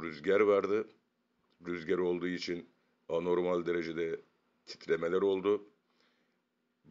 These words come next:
Baktım, yükledim, hatta titreşim engelleyici kullandım.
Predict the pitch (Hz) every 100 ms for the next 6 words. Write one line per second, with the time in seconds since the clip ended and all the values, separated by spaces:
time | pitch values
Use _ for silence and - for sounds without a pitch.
0 | 82 98 98 - 85 92 82 92 - 87
1 | 82 85 85 82 - 90 - - 92 87
2 | 90 90 87 85 85 85 82 101 101 95
3 | 95 92 101